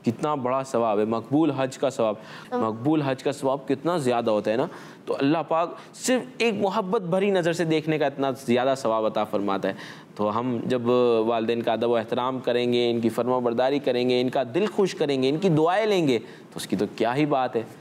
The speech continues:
सिर्फ मोहब्बत भरी नज़र से देखने की इतनी प्यारी फजीलत है। अल्लाह पाक हम सबको वालिदैन का अदब व एहतराम करना नसीब फरमाए।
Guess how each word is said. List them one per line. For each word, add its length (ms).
सिर्फ 460
मोहब्बत 340
भरी 260
नज़र 260
से 120
देखने 340
की 100
इतनी 180
प्यारी 260
फजीलत 440
है। 60
अल्लाह 220
पाक 340
हम 160
सबको 380
वालिदैन 340
का 120
अदब 180
व 80
एहतराम 360
करना 220
नसीब 300
फरमाए। 340